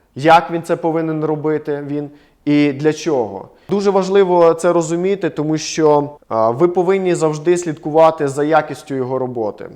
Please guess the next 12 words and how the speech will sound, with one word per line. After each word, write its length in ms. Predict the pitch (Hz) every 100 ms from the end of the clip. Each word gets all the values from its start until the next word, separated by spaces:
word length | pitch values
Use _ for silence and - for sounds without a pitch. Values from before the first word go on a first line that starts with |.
| - 135
Ви 80 |
повинні 380 | 143 160 180 175
завжди 340 | 147 151 143 160
притримувати 640 | 156 139 165 160 147 147
певного, 720 | 143 147 143 135 135 135 131 - -
дотримуватись 600 | 131 143 165 156 147 139
певного 560 | - 147 143 135 135 131
стандарту 760 | - 147 143 135 120 - 110 - _ -
в 100 | 120
роботі. 580 | 135 127 113 104 - 110 _ _ _
Інакше, 580 | 147 160 190 190 - 175
е, 680 | 165 165 160 156 147 - 135